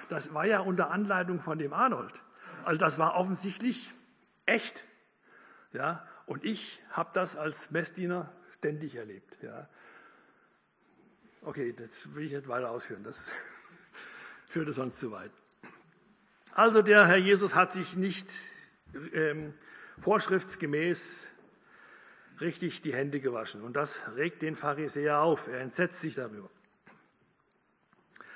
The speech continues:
Aber der Herr Jesus kannte die Gedanken seines Gastgebers. Er ermahnte ihn ernsthaft wegen dieser Heuchelei.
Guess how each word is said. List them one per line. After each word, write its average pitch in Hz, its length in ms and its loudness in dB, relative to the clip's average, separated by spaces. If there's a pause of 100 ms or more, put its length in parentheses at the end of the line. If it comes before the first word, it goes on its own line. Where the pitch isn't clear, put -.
(200)
Aber 139 200 6
der 202 100 12
Herr 220 60 12
Jesus 220 380 2
kannte 233 340 2
die 165 180 -2
Gedanken 139 520 -2
seines 139 400 0
Gastgebers. 127 720 -4 (800)
Er 180 140 2
ermahnte 196 520 8
ihn 202 260 0
ernsthaft 185 760 0
wegen 180 320 2
dieser 190 300 -4
Heuchelei. 196 520 0